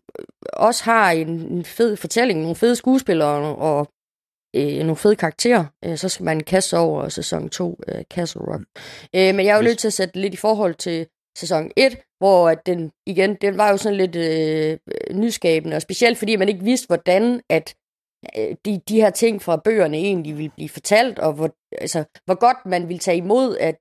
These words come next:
Speaker 1: øh, at stedernes mytologi og personernes mytologi egentlig ændrer sig, fordi de nu bliver fortalt på en anden måde. Øhm, altså, så, så synes jeg, jeg er nødt til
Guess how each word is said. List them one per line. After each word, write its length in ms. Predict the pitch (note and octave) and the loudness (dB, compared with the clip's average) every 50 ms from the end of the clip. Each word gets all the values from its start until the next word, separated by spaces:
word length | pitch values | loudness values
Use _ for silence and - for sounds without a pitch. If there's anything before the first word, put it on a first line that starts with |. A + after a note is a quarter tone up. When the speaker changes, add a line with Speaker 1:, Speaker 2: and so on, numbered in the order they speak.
| - E3 | -8 -6
Speaker 1:
øh, 380 | E3 D#3+ D3+ D3+ D3+ D3 D3 - _ _ _ - | -6 -4 -4 -4 -4 -6 -8 -10 _ _ _ -4
at 280 | - E3+ D#3+ D#3+ - - _ _ _ _ - | -2 -2 -2 -2 -8 -20 _ _ _ _ -8
stedernes 480 | - - A3+ A#3+ B3 - F#3+ F3+ - - | 0 4 4 6 6 4 2 0 -2 -4
mytologi 640 | F#3+ F3 - - F3 F3+ D#3+ - A3+ B3 B3 A3 | -6 -6 -6 -8 -8 -8 -8 -4 -4 -2 0 0
og 80 | E3+ E3 | -2 -2
personernes 480 | F#3 F3 - A#3+ A#3 G#3 E3+ D#3+ D#3 | -2 -2 -2 -2 0 0 -2 -4 -2
mytologi 520 | F3+ F3+ E3 - F3 E3 - - A3 A3+ A3 | -4 -4 -4 -4 -8 -10 -6 -4 -2 -2 0
egentlig 280 | G#3 G#3 F#3 F3+ - - | 0 0 0 0 0 2
ændrer 280 | F3+ G#3 A#3 A#3 G#3+ | 2 2 2 2 0
sig, 200 | E3+ - E3+ D3+ | 0 0 -2 -2
fordi 180 | - E3 D#3+ F3+ | -2 -6 -8 -8
de 120 | D#3 E3 | -6 -2
nu 140 | F3+ F#3 F#3+ | -2 -2 -2
bliver 160 | E3+ F3 E3+ | 0 -2 -6
fortalt 320 | D#3+ - - G3 G3 G3+ - | -6 -4 -2 0 0 0 -2
på 100 | - F3 | -4 -4
en 80 | D#3+ | -4
anden 160 | E3 E3+ F#3 F3+ | -4 -4 -2 -2
måde. 280 | F3+ F#3 G3 G#3 G3 _ - - - - - - - - - - | 0 2 0 0 -2 _ -12 -20 -18 -18 -18 -18 -20 -14 -2 0
Øhm, 280 | F3+ F3+ E3+ E3+ F3 - | 2 4 4 2 0 0
altså, 220 | - F#3+ F#3 - F#3+ | -2 -2 -2 0 -2
så, 240 | - A#3 A3 G#3+ G3+ | 2 2 2 2 2
så 200 | - - A3+ G#3 | 0 -2 -2 -2
synes 260 | - - A#3+ G#3 G3 | -2 -4 -4 0 2
jeg, 60 | A3+ | 2
jeg 60 | G3+ | 2
er 80 | G3 G3 | 4 4
nødt 160 | A3+ A3+ G3+ | 2 0 0
til 400 | - - G#3+ G#3+ G#3+ G#3 G#3+ | 0 0 2 2 4 2 0